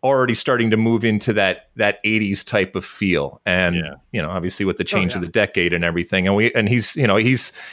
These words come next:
Speaker 1: he's been taken to task at times because of this album, because of, you know, the Elvis Costello type of comparisons. And there are so many influences <laughs> on this album. We're gonna go through 'em all, but it, it's amazing. Even in this song, there, you know, he's running the gamut of, of different people and, and different things that you can hear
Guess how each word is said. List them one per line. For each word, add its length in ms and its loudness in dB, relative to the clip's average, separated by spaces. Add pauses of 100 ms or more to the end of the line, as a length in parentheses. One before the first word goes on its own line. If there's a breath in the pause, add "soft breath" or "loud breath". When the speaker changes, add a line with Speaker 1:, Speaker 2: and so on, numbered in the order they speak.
Speaker 1:
he's 160 0
been 140 0
taken 260 0
to 80 2
task 360 0
at 100 0
times 260 2
because 240 0
of 60 2
this 140 2
album, 280 2
because 400 0
of, 240 -2 (280 loud breath)
you 60 -6
know, 140 2
the 260 2
Elvis 260 2
Costello 440 0
type 200 0
of 100 -10
comparisons. 840 0
And 120 0 (380 loud breath)
there 160 2
are 40 0
so 360 2
many 220 2
influences 800 2 (120)
<laughs> 80 2
on 140 2
this 180 2
album. 360 2
We're 120 4
gonna 120 2
go 100 0
through 240 0
'em 100 0
all, 240 2 (280 loud breath)
but 400 0
it, 160 2
it's 180 0
amazing. 560 2
Even 220 2
in 80 2
this 180 2
song, 380 2
there, 120 4 (120)
you 100 0
know, 120 2
he's 180 -2
running 260 2
the 80 -2
gamut 300 2
of, 160 -4
of 160 0
different 320 0
people 400 0
and, 220 -8
and 120 -2
different 280 -2
things 260 2
that 100 -8
you 60 -6
can 160 -4
hear 280 0